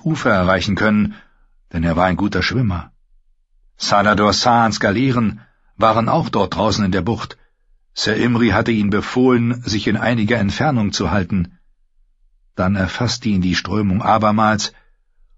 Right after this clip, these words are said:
und Davos sah, was ihn stromabwärts erwartete.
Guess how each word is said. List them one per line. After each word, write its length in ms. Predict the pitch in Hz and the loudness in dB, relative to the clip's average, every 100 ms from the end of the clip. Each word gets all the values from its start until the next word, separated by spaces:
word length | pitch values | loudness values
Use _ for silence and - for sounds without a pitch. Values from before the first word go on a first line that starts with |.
| _ | _
und 240 | - 76 | -8 -4
Davos 320 | 90 98 98 - | -2 0 0 0
sah, 360 | 98 101 90 - _ _ _ _ - | 0 0 -2 -8 _ _ _ _ -4
was 300 | 107 107 - | 0 0 0
ihn 180 | 110 95 | -4 -2
stromabwärts 840 | - 92 101 104 - - 101 - | -2 -2 -2 -2 -6 -2 -2 -2
erwartete. 640 | 101 95 85 87 - 80 | -4 -2 -4 -6 -6 -8